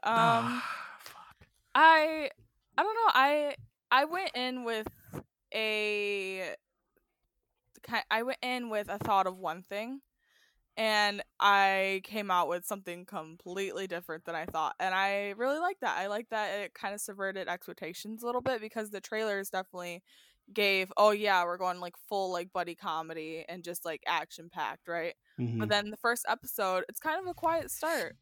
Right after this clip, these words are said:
Speaker 1: Um, you know, we get
Speaker 2: Yeah,
Speaker 1: that
Speaker 2: like,
Speaker 1: cool
Speaker 2: it,
Speaker 1: action
Speaker 2: it's quiet.
Speaker 1: sequence in, in the beginning, but then the rest of the
Speaker 2: Yeah.
Speaker 1: episode is just, like, quiet and personal moments, and you don't even see Sam and Bucky together at <laughs> all the first episode.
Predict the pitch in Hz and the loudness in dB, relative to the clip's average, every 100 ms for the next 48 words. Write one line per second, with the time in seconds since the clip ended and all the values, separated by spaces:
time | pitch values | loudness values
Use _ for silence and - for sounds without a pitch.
0 | - 214 214 214 208 - _ 226 220 226 | -2 0 0 -2 -8 -16 _ -6 -4 -4
1 | 247 294 339 254 240 220 220 277 254 233 | -2 4 6 6 4 4 4 2 -8 -10
2 | 208 208 135 - 185 - 202 202 190 196 | -8 -6 -6 -8 -14 -12 -10 -8 -8 -4
3 | 214 180 180 214 _ _ _ - 226 233 | -4 -6 -10 -14 _ _ _ -8 0 2
4 | 233 233 262 226 240 247 - 220 208 220 | 4 2 0 0 -2 -2 -2 -2 -2 -4
5 | 220 208 - 208 202 220 202 208 202 - | -6 -6 -2 0 2 0 -6 -8 -8 -8
6 | 185 190 247 196 170 180 185 190 208 269 | -8 -6 -6 -6 -10 -10 -8 -8 -4 -4
7 | 294 269 247 - 240 226 202 - 214 202 | -2 -4 -4 -6 -6 -6 -6 -6 -6 -6
8 | 196 196 190 170 - 175 190 170 156 175 | -6 -4 -4 -6 -12 -6 -6 -4 -6 0
9 | 202 240 240 208 202 196 - 214 - 240 | 2 2 0 -4 -6 -6 -2 -2 -2 -4
10 | 202 175 | -4 -6